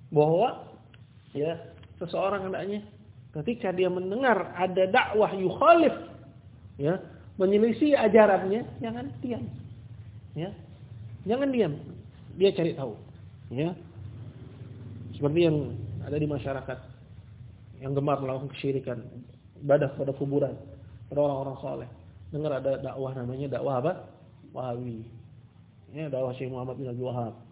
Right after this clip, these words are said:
Ada orang yang bilang bahwa ini kesyirikan. Jangan diam. Cari tahu, gitu loh. Ya, kalau dia diam, ya, ini nggak diuzur. Ya.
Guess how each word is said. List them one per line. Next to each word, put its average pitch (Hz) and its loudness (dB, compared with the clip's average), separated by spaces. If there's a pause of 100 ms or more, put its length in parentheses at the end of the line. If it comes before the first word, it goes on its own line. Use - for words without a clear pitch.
(600)
Ada 147 2
orang 165 8
yang 156 0
bilang 160 0
bahwa 151 -2
ini 160 -4
kesyirikan. 135 -6 (720)
Jangan 214 -10
diam. - -14 (680)
Cari 240 -4
tahu, 233 -2 (320)
gitu 160 4
loh. - -6 (960)
Ya, 170 -4
kalau 170 6
dia 208 4
diam, 269 8 (500)
ya, 165 -4 (1120)
ini 139 -6 (140)
nggak 117 -8
diuzur. 123 -8 (960)
Ya. 160 -8